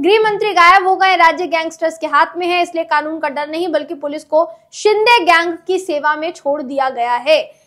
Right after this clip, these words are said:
इस पूरे मामले के बाद आदित्य ठाकरे ने और शिवसेना यूबीटी विधायक आदित्य ठाकरे ने कानून व्यवस्था की स्थिति पर सवाल उठाया है। उन्होंने भी इसे राज्य में गुंडों की सरकार कहा दोस्तों। उन्होंने कहा राज्य में कोई कानून व्यवस्था नहीं है।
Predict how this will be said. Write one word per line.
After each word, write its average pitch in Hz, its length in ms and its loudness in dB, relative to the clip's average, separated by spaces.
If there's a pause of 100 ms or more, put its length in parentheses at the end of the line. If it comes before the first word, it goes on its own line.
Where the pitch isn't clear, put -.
(160)
इस 370 160 -4
पूरे 453 300 2
मामले 403 300 4
के 403 120 -2
बाद 349 300 6 (260)
आदित्य 339 380 0
ठाकरे 339 480 0
ने 349 300 -4 (320)
और 339 580 6
शिवसेना 349 480 -2
यूबीटी 359 380 -4
विधायक 330 440 0
आदित्य 302 340 -4
ठाकरे 302 340 -4
ने 381 100 -6
कानून 320 260 -4
व्यवस्था 320 380 -4
की 339 180 -6
स्थिति 339 260 -14
पर 302 120 -8
सवाल 294 300 -2
उठाया 320 300 2
है। 330 360 -4 (240)
उन्होंने 392 360 0
भी 415 140 0
इसे 403 180 0
राज्य 330 320 2
में 370 140 -4
गुंडों 320 260 -2
की 359 100 -6
सरकार 320 420 0
कहा 349 220 2
दोस्तों। 330 360 -4
उन्होंने 330 260 -6
कहा 320 200 4
राज्य 311 320 -2
में 330 80 -6
कोई 349 200 -6
कानून 320 360 -4
व्यवस्था 302 360 -8
नहीं 339 220 -6
है। 339 120 -4